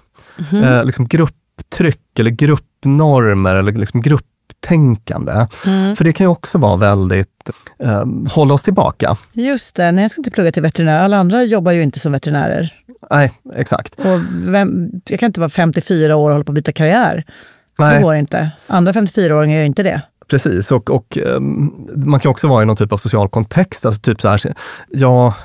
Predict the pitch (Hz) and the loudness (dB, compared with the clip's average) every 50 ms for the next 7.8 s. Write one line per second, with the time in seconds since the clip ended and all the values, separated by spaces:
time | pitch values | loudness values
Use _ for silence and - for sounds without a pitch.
0 | - - - 175 143 120 127 123 123 120 113 107 104 101 - 104 98 98 95 - | -20 -16 -10 -8 -4 0 2 4 4 4 4 2 2 0 0 0 0 0 -2 -2
1 | - - 95 98 95 98 101 - - 120 120 117 104 92 101 98 101 104 110 110 | -2 -2 -2 0 0 -2 -2 -2 0 0 2 2 2 0 0 0 -2 0 0 0
2 | 101 101 104 107 101 101 98 101 98 _ - - - - - - - - - - | 0 0 0 0 2 2 0 -2 -4 _ -12 -20 -20 -20 -20 -20 -20 -20 -20 -20
3 | - - - _ _ - - - - - - 147 131 110 107 - 156 143 - _ | -20 -20 -20 _ _ -12 -10 -10 -8 -6 -2 0 0 0 0 0 -2 -2 -2 _
4 | - 123 123 127 117 107 98 95 92 95 92 - - 127 101 98 107 117 98 85 | 0 2 2 4 4 2 2 2 0 -2 -2 -2 -2 0 2 2 2 2 0 0
5 | - - 101 98 98 - - - 123 65 67 78 101 - - - 98 104 - - | -2 -4 -4 -4 -4 -8 -6 -6 -6 -4 -4 -8 -8 -8 -6 -4 -4 -2 -4 -4
6 | - - 123 113 113 135 120 - - 117 107 - _ - - 196 196 196 196 214 | -4 -4 -4 -2 -2 -2 -2 -2 -2 -4 -4 -6 _ -6 -4 -2 0 0 -2 -4
7 | 214 - _ _ _ - 151 165 - 185 180 190 139 90 85 - | -6 -10 _ _ _ -4 -4 -4 -2 -2 -2 -2 -2 -2 -2 -4